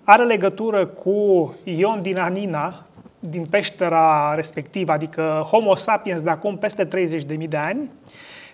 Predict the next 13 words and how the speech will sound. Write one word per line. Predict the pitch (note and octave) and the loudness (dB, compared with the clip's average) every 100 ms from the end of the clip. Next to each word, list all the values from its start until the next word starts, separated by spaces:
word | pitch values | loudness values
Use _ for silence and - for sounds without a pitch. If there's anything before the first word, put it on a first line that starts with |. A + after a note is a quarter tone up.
| _ - | _ -18
că | - F#3 G#3 G#3 G3+ | 0 4 8 8 6
undeva | G#3 G3+ A3 | 2 6 4
pe | A#3+ | 4
la | A3+ | 0
cincizeci | A3+ - B3+ A#3 G#3+ | 0 -2 -2 0 0
la | G#3+ G3+ | 2 0
sută | - B3 | -2 -6
din | A3+ G#3 | -4 -2
genetica | F3 F#3+ G3+ G3+ E3+ E3 D3 C3 - | 0 0 -2 -6 -4 0 0 0 -2
românilor | F3 E3 G3+ F3+ | 0 0 0 -2
de | D3+ | 0
astăzi | - - - C#3+ C3+ | 0 -2 -6 -6 -6
vin | C#3+ A3+ A#3 | -6 -4 -4